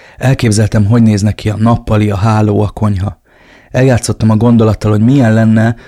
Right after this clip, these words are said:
ha ő várna rám minden nap, amikor hazaérek, és már láttam is, ahogy lejön a lépcsőn vidám mosollyal az arcán, a nyakamba ugrik és átölel. Lehúnytam a szemem,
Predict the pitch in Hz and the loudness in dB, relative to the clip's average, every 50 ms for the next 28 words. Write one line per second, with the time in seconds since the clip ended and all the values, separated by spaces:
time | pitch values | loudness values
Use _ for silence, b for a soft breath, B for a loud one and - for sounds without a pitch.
0 | B B B B - 117 117 - 135 123 120 113 104 113 104 104 - 110 107 101 | B B B B -6 -4 -2 0 0 2 2 2 2 0 -2 -2 -2 -4 -4 -2
1 | 104 104 104 104 110 113 117 113 110 101 104 104 107 107 104 - - 107 107 101 | -2 -2 0 0 2 2 2 2 2 0 0 -2 -2 -4 -4 -4 -4 -4 -4 -4
2 | - 107 107 - 104 107 98 107 104 104 104 104 104 - - 107 - - 113 110 | -4 -6 -6 -4 -4 -4 -2 -2 -2 -2 -2 -4 -4 -4 -6 -6 -4 -2 -2 0
3 | 127 139 135 - - 113 113 110 - - 107 107 107 110 123 123 110 110 107 107 | 0 0 -2 -2 -2 0 0 0 0 0 0 0 0 0 0 0 0 0 0 0
4 | 117 123 117 - - 113 107 107 110 117 120 117 107 110 117 120 117 - - 110 | 0 0 -2 -2 -2 -2 0 0 0 0 0 0 0 2 2 0 0 -2 -2 -2
5 | 107 107 104 104 98 107 117 117 113 113 - - 113 107 104 104 B B B B | -2 -2 -2 -2 -2 -2 0 -2 -2 -4 -4 -4 -4 -4 -4 -4 B B B B
6 | B B B B B B 113 117 127 127 - - 123 120 117 110 113 110 107 101 | B B B B B B -2 0 0 0 0 0 0 2 2 2 2 0 0 -2
7 | - - 101 - - 107 92 - - - - 101 98 - - - 107 101 104 - | -4 -6 -8 -6 -6 -6 -4 -4 -4 -4 -6 -6 -6 -8 -8 -10 -10 -10 -10 -14
8 | - - - - _ _ _ _ _ _ _ _ _ _ _ _ _ _ _ _ | -14 -16 -20 -20 _ _ _ _ _ _ _ _ _ _ _ _ _ _ _ _
9 | _ _ _ _ _ _ _ _ _ - 113 110 98 107 107 101 - 104 98 92 | _ _ _ _ _ _ _ _ _ -4 -4 -2 -2 -2 -4 -4 -6 -8 -8 -8
10 | - - - 107 107 107 107 104 - | -8 -6 -6 -4 -4 -4 -6 -8 -10